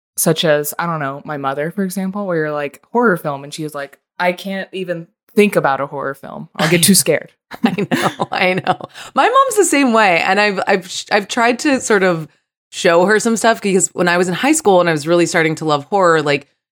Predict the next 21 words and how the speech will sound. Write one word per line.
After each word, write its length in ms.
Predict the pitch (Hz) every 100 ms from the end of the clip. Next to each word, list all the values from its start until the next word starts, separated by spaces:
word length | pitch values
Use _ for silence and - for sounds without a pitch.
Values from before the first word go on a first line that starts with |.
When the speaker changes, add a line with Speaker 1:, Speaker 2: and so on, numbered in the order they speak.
| _
Speaker 2:
she'd 160 | - 185
be 80 |
like, 180 | 208 196 -
"I 100 | 214
don't 180 | 220 214
understand. 680 | 208 202 - 208 202 196 196
Like, 180 | 185
why 360 | 180 180 208 208
do 100 | 208
you 140 | 202
like 240 | 190 190 190
this 180 | 190 -
stuff?" 440 | - 190 190 185
You 120 | -
know, 240 | 170 156 151
and 100 | 175
I've 140 | 180 170
shown 240 | 233 233
her 180 | 240 220
a 60 |
couple 500 | 196 - 185 180 175